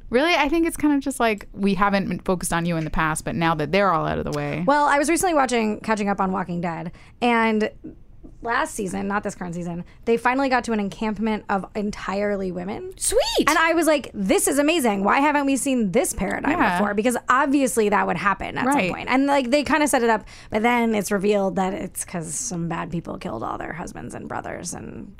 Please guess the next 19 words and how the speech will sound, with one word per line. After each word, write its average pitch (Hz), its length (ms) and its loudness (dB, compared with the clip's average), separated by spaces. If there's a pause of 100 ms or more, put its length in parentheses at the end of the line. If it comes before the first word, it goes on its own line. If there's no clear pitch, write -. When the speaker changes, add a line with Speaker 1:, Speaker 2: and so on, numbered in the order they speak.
Speaker 3:
Oh, 165 60 -6
Speaker 2:
sons. 151 440 -4
Speaker 3:
really? 143 720 -6
Speaker 2:
So 285 160 4
that's 294 280 0
dark. 233 480 0
Speaker 3:
The 233 80 2
girls 240 340 2
did? 330 300 0 (320)
Speaker 1:
But 185 100 -2
Speaker 2:
No, 247 300 4
the 208 160 0
bad 185 260 2
people. 175 400 -8
Speaker 3:
Oh. 98 440 -10 (440)
Speaker 2:
So 247 500 2
that's 247 260 2
Speaker 1:
Ugh. 190 40 2
Speaker 2:
dark, 226 220 2